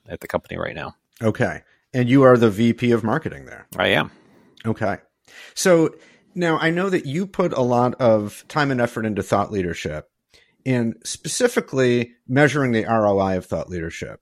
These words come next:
Speaker 2: which makes total sense. And I think the answer to this is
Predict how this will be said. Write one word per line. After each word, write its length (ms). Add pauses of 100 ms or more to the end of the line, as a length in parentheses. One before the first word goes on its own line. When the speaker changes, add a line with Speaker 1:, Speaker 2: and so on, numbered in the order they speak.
Speaker 2:
which 340
makes 240
total 260
sense. 460
And 140
I 80
think 240
the 140
answer 340
to 160
this 300
is 240